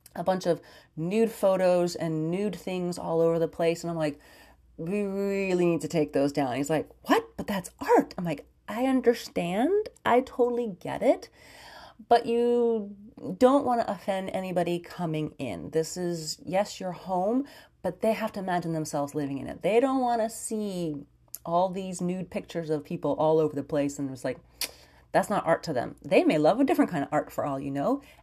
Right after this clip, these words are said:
And that's what you're trying to have them imagine living them in them, in that home, not trying to figure out, "Well, that painting has," you know,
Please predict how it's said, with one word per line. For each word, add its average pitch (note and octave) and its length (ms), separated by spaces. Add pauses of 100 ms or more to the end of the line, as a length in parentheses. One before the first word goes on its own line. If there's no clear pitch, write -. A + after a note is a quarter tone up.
(180)
And F#3 200
that's G3 180
what G#3 40
you're G3 80
trying F3+ 240
to E3+ 60
have E3 240
them F3+ 140
imagine D3+ 420
living G3 220
them D3 180 (220)
in D3+ 280
them, C#3+ 340
in D#3+ 100
that - 160
home, G3 440 (440)
not D#3+ 420 (120)
trying D#3+ 200
to D3 60
figure D3 240
out, C3+ 320
"Well, F3 840 (180)
that F#3 260
painting C#4 340
has," A#3+ 220
you G#3+ 100
know, G3+ 220